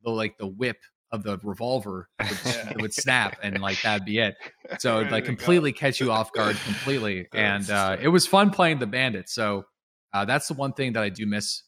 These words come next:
Speaker 1: the most about Tarkov is that interaction between players. And one of the reasons why right now I'm playing the Cycle,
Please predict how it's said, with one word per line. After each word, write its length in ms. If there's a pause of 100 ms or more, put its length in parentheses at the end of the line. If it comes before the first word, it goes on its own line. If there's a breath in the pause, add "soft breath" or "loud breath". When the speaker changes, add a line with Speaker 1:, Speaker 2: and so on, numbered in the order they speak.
(140)
Speaker 1:
the 40
most 280
about 200
Tarkov 520
is 180
that 240
interaction 800
between 360
players. 520 (480)
And 440 (100)
one 160
of 60
the 60
reasons 380
why 140
right 220
now 300
I'm 240
playing 280
the 60
Cycle, 600